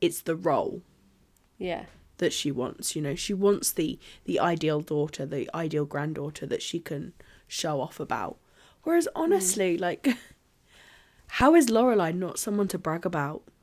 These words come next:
Speaker 1: you know?
Speaker 2: Yeah.
Speaker 1: Like, the things that she's done on her own. Because up until, obviously, Rory's sixteen and going to Chiltern, she's not really had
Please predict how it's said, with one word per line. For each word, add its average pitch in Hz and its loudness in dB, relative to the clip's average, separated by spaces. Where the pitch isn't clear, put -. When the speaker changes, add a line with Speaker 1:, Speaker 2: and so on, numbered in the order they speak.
Speaker 1:
you 175 -4
know? 190 0
Speaker 2:
Yeah. 247 -8
Speaker 1:
Like, 202 4
the 190 -6
things 226 2
that - -6
she's 196 0
done 190 2
on 285 2
her 277 -4
own. 202 2
Because 240 4
up 254 4
until, 214 4
obviously, 185 0
Rory's 180 0
sixteen 202 4
and 165 0
going 165 -2
to - -10
Chiltern, 190 0
she's - 0
not 214 0
really 196 6
had 190 0